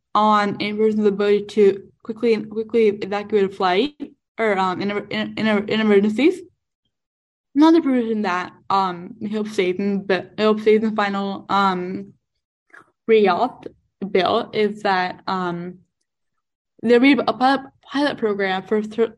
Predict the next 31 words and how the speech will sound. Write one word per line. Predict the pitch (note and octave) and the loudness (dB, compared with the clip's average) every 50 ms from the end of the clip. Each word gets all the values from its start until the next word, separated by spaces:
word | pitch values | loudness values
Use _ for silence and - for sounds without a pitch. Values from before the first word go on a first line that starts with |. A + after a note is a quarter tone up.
| _ _ | _ _
for | - A#3 | -4 -4
certain | A3+ - B3+ C4+ C4+ C4 B3+ B3 | -4 -2 -2 0 2 2 2 2
service | B3+ - A#3+ A#3 A#3 A3+ - | 0 -2 -4 -4 -4 -4 -2
dog | - A3+ G#3+ G#3+ G#3 G#3 - | 0 0 0 0 0 -4 -6
users | - F#3+ F3+ G3 G#3+ G#3+ A#3 C4 D#4 F#4+ A4 G#4 - - - - | -10 -8 -4 -4 -2 0 2 2 4 2 2 0 -4 -10 -14 -8
to | - - B3 A#3 | -2 0 0 2
be | A3+ A3 | 2 0
exempt | A3 G#3+ G3 G#3 D4 D#4 - - | 0 0 0 0 0 -2 0 2
from | D4+ | 2
the | D#4 D#4+ | 2 4
forms. | D#4 D#4+ E4 F#4+ A4+ - - _ _ _ _ _ | 4 4 4 4 2 -2 -10 _ _ _ _ _
So | C4+ G#3+ G3 F#3+ G3 - _ _ _ _ _ _ _ _ _ _ _ _ _ _ _ | -2 -2 -2 -4 -8 -14 _ _ _ _ _ _ _ _ _ _ _ _ _ _ _
that'd | - A3 G#3+ G3+ | -6 -4 -4 0
be | G3+ G#3+ G3+ G3 G3+ - | 2 4 4 4 2 0
great | G3 F#3 - - - | -2 -2 -2 -4 -6
for | - F#3+ F#3+ - - _ _ - | -8 -10 -10 -10 -14 _ _ -4
someone | A3 G#3 G3+ G3 G3 F#3+ | -2 0 0 0 0 -2
who | F#3+ F#3+ | -2 -2
travel, | F#3+ G#3+ F#3+ F#3 F#3 - - _ _ - G#3 | 0 0 0 0 0 -6 -16 _ _ -8 -4
travel | G#3+ G#3+ G#3+ G#3+ A3 G#3+ G#3 G#3+ | -2 -2 0 2 2 2 2 2
frequently. | G#3+ G#3 G#3 - G#3+ A#3 D4+ D#4+ - - _ _ _ _ _ _ _ _ _ | -2 -4 -4 -4 -2 -2 -2 -2 -2 -10 _ _ _ _ _ _ _ _ _
Um, | - A3 A3 A3 G#3+ G#3 G#3 G3+ G3+ - - - _ _ _ _ _ _ _ _ _ _ _ _ _ _ _ _ _ _ _ _ _ _ _ _ _ _ _ _ _ _ _ _ _ _ _ _ _ _ _ | -2 0 0 0 0 -2 -2 -4 -6 -8 -12 -16 _ _ _ _ _ _ _ _ _ _ _ _ _ _ _ _ _ _ _ _ _ _ _ _ _ _ _ _ _ _ _ _ _ _ _ _ _ _ _
so, | D4+ C#4+ C4+ C4+ C4 C4 B3 A#3 G#3+ - - - - _ - | 2 2 4 4 4 4 4 2 0 -2 -4 -10 -14 _ -10
like, | G3 - - - _ _ _ _ _ _ _ _ _ _ | -10 -10 -12 -16 _ _ _ _ _ _ _ _ _ _
so | - B3 A#3 G#3+ G3 - - - _ _ _ | 0 2 2 2 2 0 -6 -14 _ _ _
these | - B3 B3 | -4 -4 -2
guys | B3+ B3+ B3 | -2 -4 -4
would | B3 B3+ | -2 -4
have | A#3+ A#3+ A#3+ - | -4 -6 -8 -12
to | - - | -14 -16
ap-, | G#3+ G#3 - | -16 -18 -18